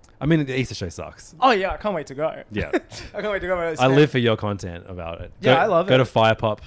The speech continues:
Speaker 1: They're my boys that do, uh,
Speaker 2: Oh, yeah?
Speaker 1: they do, like, the meat on a skewer.
Speaker 2: Yeah, I will.
Speaker 1: That's good vibe.
Speaker 2: I'm gonna fast and then just go and eat, like,
Speaker 1: Just
Speaker 2: an
Speaker 1: anything on a
Speaker 2: asshole
Speaker 1: stick.
Speaker 2: there.
Speaker 1: I, I, one year I went,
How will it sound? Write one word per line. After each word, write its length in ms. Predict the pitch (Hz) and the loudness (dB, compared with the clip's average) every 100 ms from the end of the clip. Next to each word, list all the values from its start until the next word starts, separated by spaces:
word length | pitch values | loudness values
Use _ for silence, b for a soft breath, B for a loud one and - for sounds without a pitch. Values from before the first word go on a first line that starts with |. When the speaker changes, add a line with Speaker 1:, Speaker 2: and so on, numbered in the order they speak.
| - _ - | -20 _ -12
Speaker 1:
They're 140 | 107 | -6
my 140 | 98 92 | -4 -4
boys 260 | 92 92 - | -4 -6 -8
that 120 | 90 | -10
do, 200 | 92 90 | -8 -6
uh, 220 | 85 85 | -6 -6
Speaker 2:
Oh, 240 | 147 151 151 | -4 -2 -2
yeah? 380 | 143 143 226 240 | -4 -4 -6 -8
Speaker 1:
they 140 | 98 92 | -8 -6
do, 160 | 90 | -6
like, 180 | 87 - | -6 -6
the 100 | 92 | -6
meat 300 | 92 95 101 | -4 -6 -6
on 100 | 95 | -8
a 60 | 90 | -8
skewer. 400 | - 101 107 113 _ _ 139 | -6 -2 -2 -4 _ _ -8
Speaker 2:
Yeah, 160 | 135 | -6
I 40 | 127 | -6
will. 280 | 131 127 | -6 -8
Speaker 1:
That's 180 | - 95 | -8 -8
good 160 | - 82 | -8 -8
vibe. 180 | 82 80 | -8 -10
Speaker 2:
I'm 80 | 78 | -10
gonna 140 | 151 151 | -8 -8
fast 560 | - 135 131 131 - | -6 -8 -8 -12 -14
and 80 | 151 | -10
then 80 | 139 | -10
just 120 | 131 | -10
go 140 | - 131 | -10 -8
and 80 | 131 | -8
eat, 260 | 135 131 | -8 -8
like, 220 | 139 135 - _ _ _ _ 190 | -10 -12 -12 _ _ _ _ -12
Speaker 1:
Just 160 | 101 | -10
Speaker 2:
an 100 | 113 110 | -6 -4
Speaker 1:
anything 220 | 107 104 | -2 -2
on 60 | |
a 20 | 95 | -2
Speaker 2:
asshole 160 | - | -4
Speaker 1:
stick. 160 | - 92 | -4 -4
Speaker 2:
there. 80 | 113 | 0
Speaker 1:
I, 100 | 135 139 | 2 2
I, 40 | |
one 220 | 139 139 | 2 2
year 180 | 143 135 | 2 0
I 40 | 127 | 0
went, 260 | 120 113 | -4 -8